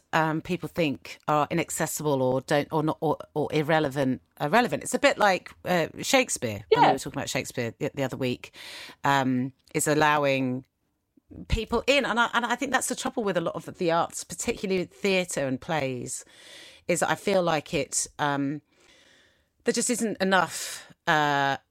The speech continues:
Speaker 1: emphasis in this country to encourage people into the theatre, either to make it more accessible, whether you're disabled, for example, but also financially accessible.
Speaker 2: Oh, it's really ex-,
Speaker 1: Uh,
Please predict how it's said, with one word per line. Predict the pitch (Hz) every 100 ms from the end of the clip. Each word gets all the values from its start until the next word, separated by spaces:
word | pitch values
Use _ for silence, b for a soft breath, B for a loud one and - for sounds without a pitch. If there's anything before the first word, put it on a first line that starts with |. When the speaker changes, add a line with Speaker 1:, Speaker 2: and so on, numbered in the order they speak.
| -
Speaker 1:
emphasis | 196 - 185 - 123 -
in | 147
this | 139 -
country | 170 151 - 131
to | - - 143
encourage | 135 - 156 147 -
people | 160 - 147
into | - 160 -
the | 139
theatre, | - 147 131 - 95
either | 139 127 131 127
to | -
make | 151 -
it |
more | 139
accessible, | - - 131 - 160 170 - _ -
whether | 135
you're | 127 120
disabled, | 120 135 120 113 127 -
for | - 113
example, | 104 117 107 123 151 B B B B
but | 165
also | 165 143 156 135 131 _
financially | - 143 139 - - 123
accessible. | - 120 - -
Speaker 2:
Oh, |
it's | 220 -
really | 233 285 131
ex-, |
Speaker 1:
Uh, | 165